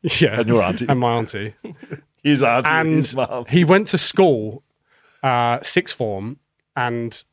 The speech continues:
Speaker 1: in sixth form, um, they called his name out every day in the register, and he never actually did a day at school.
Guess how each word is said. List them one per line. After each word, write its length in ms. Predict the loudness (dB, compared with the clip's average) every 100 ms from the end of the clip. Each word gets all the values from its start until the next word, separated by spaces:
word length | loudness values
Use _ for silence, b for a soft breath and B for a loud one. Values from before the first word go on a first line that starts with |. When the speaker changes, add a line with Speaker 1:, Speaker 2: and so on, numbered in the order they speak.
| 0
Speaker 1:
in 180 | 2 2
sixth 340 | 0 -4 -4
form, 420 | -6 -6 -8 -12 _ _ -6
um, 420 | -4 -4 -8 -12 _ _ _
they 160 | -2 -2
called 480 | -2 2 4 4 0
his 160 | -4
name 260 | 2 2 2
out 200 | -2 -2
every 240 | -2 -2
day 160 | -2 -2
in 60 | -4
the 80 |
register, 560 | -6 -8 -8 -12 -12 -12 _ _ _ _ _ _
and 580 | -4 -4 -4 -8 -10 -12 _ _ -10
he 160 | -6
never 280 | -2 0 0
actually 540 | -2 -6 -10 -10 -10 -10
did 200 | -8 -8
a 40 |
day 420 | -4 -4 -6 -10 -16
at 100 | -16
school. 400 | -8 -8 -8 -12